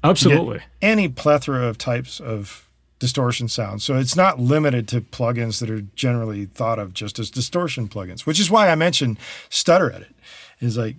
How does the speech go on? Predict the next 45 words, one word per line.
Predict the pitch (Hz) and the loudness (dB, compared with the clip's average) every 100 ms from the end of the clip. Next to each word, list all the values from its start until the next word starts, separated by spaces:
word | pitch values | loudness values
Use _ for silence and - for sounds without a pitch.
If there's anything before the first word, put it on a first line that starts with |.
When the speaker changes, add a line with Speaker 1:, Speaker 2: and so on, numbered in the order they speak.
| _ | _
Speaker 2:
if | 143 127 | -2 4
you | 202 | 4
go | 147 147 | 6 2
really | 127 175 147 | 2 2 2
high | 120 156 175 | 0 2 4
on | 127 | 2
the | 113 | 2
rhythmic | 117 143 117 | 0 0 0
values | 110 190 147 113 | 2 2 2 -2
of | 113 | -6
it, | 170 | -4
it's, | 220 214 160 - _ | -4 -4 -8 -16 _
that's | 294 - | -6 -4
distortion, | - - 302 277 - 123 _ | -6 -4 -4 -4 -6 -10 _
the | 131 | -2
way | 117 | -2
it | 104 110 | -4 -10
works, | 101 - - - _ _ _ | -12 -10 -10 -12 _ _ _
Speaker 1:
Yeah. | 120 117 | -4 0
Speaker 2:
in | 156 | 4
my | 143 | 4
mind. | 120 107 120 - | 2 -4 -14 -2
I | 135 | 2
know | 160 135 | 4 2
it's | 135 | 4
Speaker 1:
Yeah. | 135 | 6
Speaker 2:
rhythmic, | 160 120 110 - | 6 4 -2 -4
but | 113 127 | -4 -2
it | 123 | -4
just, | 135 120 | -2 -4
it | 139 127 | -4 0
gets | 165 143 | 0 2
so | - 170 | 2 2
point | 131 - 156 135 | 0 0 0 0
where | 117 | -4
it's | 107 | -4
just | 120 113 | -4 -4
like, | 110 | -6
"Ah," | - - - - - - - | -10 -10 -8 -8 -8 -8 -4
and | 165 | -2
it's | 127 127 | -2 -2
like | 110 | -4
grating. | - 117 139 151 104 | -2 0 4 2 0
It's | 123 131 | -2 -2
like | 123 | -2